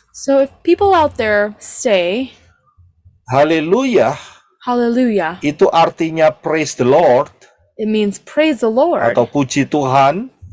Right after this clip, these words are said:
Speaker 1: or praise the Lord,
Speaker 2: itu adalah salah besar.
Speaker 1: It's actually wrong.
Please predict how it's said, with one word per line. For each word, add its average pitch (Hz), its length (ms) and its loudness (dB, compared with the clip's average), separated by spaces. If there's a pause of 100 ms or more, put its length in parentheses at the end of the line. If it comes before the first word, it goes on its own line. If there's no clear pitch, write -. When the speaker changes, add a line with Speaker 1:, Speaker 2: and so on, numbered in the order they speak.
(200)
Speaker 1:
or 202 320 -4 (1600)
praise 196 240 0
the 196 80 -4
Lord, 190 480 -2
Speaker 2:
itu 127 400 -2
adalah 117 400 0
salah 147 800 0 (260)
besar. 98 540 -6 (220)
Speaker 1:
It's - 140 -10
actually 330 400 -2
wrong. 214 460 -2